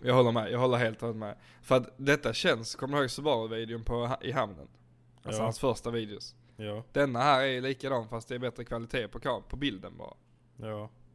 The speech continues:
Speaker 1: Alltså det kän-, alltså känns det likadant, känns lika low budget, lika, visst, det är ju en jävligt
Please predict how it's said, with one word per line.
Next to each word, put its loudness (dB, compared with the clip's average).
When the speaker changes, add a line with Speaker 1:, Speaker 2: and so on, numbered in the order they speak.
Speaker 1:
Alltså -6
det -6
kän-, 0
alltså -4
känns 0
det -12
likadant, -2
känns -6
lika -6
low -2
budget, -2
lika, -8
visst, -4
det -4
är 0
ju -6
en -8
jävligt -2